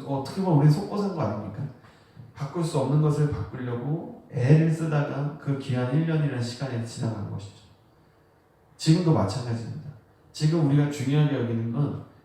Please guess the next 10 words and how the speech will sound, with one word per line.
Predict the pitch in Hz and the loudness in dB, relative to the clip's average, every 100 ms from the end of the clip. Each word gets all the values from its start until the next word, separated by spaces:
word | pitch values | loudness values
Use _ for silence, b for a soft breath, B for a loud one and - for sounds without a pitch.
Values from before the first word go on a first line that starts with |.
| _ | _
불과 | - 131 139 139 123 | -6 0 2 2 2
뭐 | 113 | 0
일 | 160 202 | 0 0
년도 | 202 165 | 2 2
아니죠. | 98 113 113 - - | 4 4 2 -2 -6
한 | - | -6
세 | 117 160 | 0 4
달만 | 185 180 160 | 4 4 2
지나고 | 120 113 117 | -2 -2 -2
가면 | 110 107 143 - | -4 -4 -4 -6